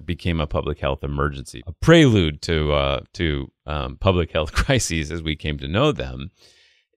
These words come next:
He, um, was so shocked by the, and in particular by our reporting, the civic establishment and others were really launched to do some work, were,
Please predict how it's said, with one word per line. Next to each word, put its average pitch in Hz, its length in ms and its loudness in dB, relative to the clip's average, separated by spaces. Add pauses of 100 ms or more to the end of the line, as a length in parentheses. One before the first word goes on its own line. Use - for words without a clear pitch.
(100)
He, 175 600 2
um, 90 480 4 (360)
was 110 240 4
so 175 260 6
shocked 127 360 2
by 101 100 4
the, 90 180 2
and 185 400 2
in 123 140 2
particular 175 400 2
by 120 220 4
our 175 260 2
reporting, 82 840 -2 (440)
the 92 220 2
civic 110 320 2
establishment 87 640 0
and 80 160 -4
others 80 480 -2
were 73 400 -2 (320)
really 120 380 8
launched 80 840 2
to - 120 -2
do 78 480 2 (100)
some 76 260 -6
work, 58 300 -6
were, 65 400 -6